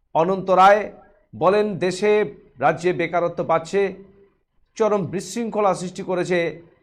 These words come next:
কেন্দ্রের বিজেপি এবং রাজ্যের তৃণমূল। বেকারদের কর্মসংস্থানের কোনো সুযোগ নেই, এক ভয়াবহ দুর্নীতিতে নিমজ্জিত রাজ্যের সরকার। এই পরিস্থিতিতে লোকসভা নির্বাচনের, এই লোকসভা নির্বাচনে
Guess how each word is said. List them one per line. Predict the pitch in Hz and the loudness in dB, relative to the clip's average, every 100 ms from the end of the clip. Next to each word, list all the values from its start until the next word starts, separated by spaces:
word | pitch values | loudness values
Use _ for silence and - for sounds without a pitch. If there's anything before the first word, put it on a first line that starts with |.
| _ - | _ -6
কেন্দ্রের | 175 175 160 | -4 -2 -2
বিজেপি | 165 165 175 160 | -4 -6 -4 0
এবং | 151 156 147 | 0 0 -2
রাজ্যের | 147 139 147 | -2 -4 -8
তৃণমূল। | 151 151 139 104 - - _ _ _ | -6 -6 -6 -8 -14 -20 _ _ _
বেকারদের | 160 160 185 180 | -6 0 2 2
কর্মসংস্থানের | 170 170 175 156 180 170 170 165 | -2 -4 -4 -6 -8 -6 -6 -6
কোনো | 156 160 151 | -8 -8 -8
সুযোগ | 139 156 156 165 | -8 -8 -6 -4
নেই, | 170 190 190 - _ _ | -4 -4 -6 -14 _ _
এক | 165 156 | 0 0
ভয়াবহ | 135 160 170 175 165 170 | 0 2 4 4 2 2
দুর্নীতিতে | 156 160 165 160 160 | -2 -6 -6 -6 -6
নিমজ্জিত | 156 156 156 156 151 160 156 - _ | -6 -4 -6 -6 -4 -4 -6 -12 _
রাজ্যের | 113 143 139 143 | -4 -4 -2 -10
সরকার। | - 151 170 170 165 - _ _ _ _ _ _ _ _ _ - | -8 -8 0 0 0 -14 _ _ _ _ _ _ _ _ _ -4
এই | 180 | -2
পরিস্থিতিতে | 185 220 - 220 214 208 | -2 -4 -4 -6 -2 -2
লোকসভা | 202 196 208 202 | -2 -2 -2 -2
নির্বাচনের, | 196 190 190 190 165 160 | -2 0 0 0 -2 -4
এই | 156 175 180 | -4 0 2
লোকসভা | 170 185 190 - 226 220 233 | 2 -4 -4 -2 0 4 2
নির্বাচনে | 185 185 190 190 202 196 165 | 2 -2 2 2 0 -2 -4